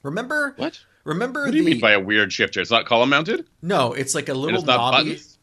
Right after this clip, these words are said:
Speaker 1: It's a knobby shifter on the console. It's similar to what you used to find in, like, the Grand Cherokee, where
Speaker 2: Oh,
Speaker 1: you
Speaker 2: yeah,
Speaker 1: would, like,
Speaker 2: okay.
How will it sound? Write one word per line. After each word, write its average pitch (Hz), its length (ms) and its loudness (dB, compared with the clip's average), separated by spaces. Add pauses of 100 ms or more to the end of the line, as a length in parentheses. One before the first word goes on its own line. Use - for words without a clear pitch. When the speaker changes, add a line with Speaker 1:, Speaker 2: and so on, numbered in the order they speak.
(160)
Speaker 1:
It's 139 160 -8
a 147 40 -8
knobby 151 340 -4
shifter 156 380 -8
on 139 80 -8
the 131 80 -8
console. 127 520 -6
It's 139 200 -2
similar 202 360 -2
to 165 240 -4
what 135 180 -4
you 135 80 -4
used 123 320 -6
to 151 60 -12
find 143 440 -8
in, 120 120 -10
like, 113 160 -6
the 123 80 -10
Grand 120 340 -4
Cherokee, 127 540 -6 (400)
where 135 180 0
Speaker 2:
Oh, 208 60 4
Speaker 1:
you 180 80 4
Speaker 2:
yeah, 131 120 6
Speaker 1:
would, 131 80 -2
like, 123 160 2
Speaker 2:
okay. - 160 -8